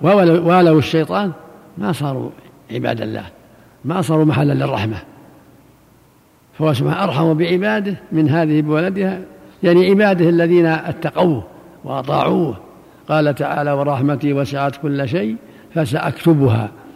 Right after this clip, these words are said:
للذين يتقون ويؤتون الزكاة والذين هم بآياتنا يؤمنون"، الآية. فالصادق المتقي الله جل وعلا يرحمه برحمته الواسعة ويدخله الجنة، ورحمته وسعت كل شيء،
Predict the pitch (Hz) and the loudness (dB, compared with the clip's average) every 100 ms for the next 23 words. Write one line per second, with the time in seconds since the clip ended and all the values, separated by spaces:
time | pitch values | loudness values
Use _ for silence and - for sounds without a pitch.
0 | - - - - 165 202 180 175 160 202 | -20 -20 -12 -2 2 4 6 4 2 -2
1 | 170 208 196 170 156 147 131 135 139 120 | 0 2 2 2 2 0 -2 -4 -6 -8
2 | - - - - 196 226 214 214 190 185 | -12 -20 -14 -2 2 4 4 4 4 4
3 | 185 170 160 156 151 143 135 131 123 143 | 2 4 2 2 0 0 0 -2 -4 -6
4 | 151 131 104 - - - _ _ _ _ | -8 -12 -14 -20 -20 -20 _ _ _ _
5 | _ _ _ _ - 123 - 156 185 175 | _ _ _ _ -12 -10 -4 0 2 2
6 | 180 - - - - - - _ 143 147 | -2 -6 -20 -20 -20 -20 -20 _ -2 2
7 | 165 - 185 170 190 135 - 175 160 135 | 2 2 -2 0 -2 -4 -2 0 2 2
8 | 143 135 135 139 135 135 135 131 101 143 | 0 0 -2 0 0 0 -2 -4 -2 -2
9 | 147 95 - - - - - - 147 123 | -2 -4 -12 -20 -20 -20 -20 -10 -6 -2
10 | 143 143 135 151 170 160 151 127 98 131 | -2 -2 2 4 4 2 0 -6 -8 -10
11 | 147 123 139 143 156 208 175 - - - | -10 -6 -2 0 2 2 2 -2 -14 -20
12 | - - - - _ _ _ - 139 143 | -20 -20 -20 -20 _ _ _ -8 -4 -2
13 | 156 139 135 143 147 120 147 151 175 208 | -2 0 -2 -2 -4 -2 0 0 0 -2
14 | 185 | -4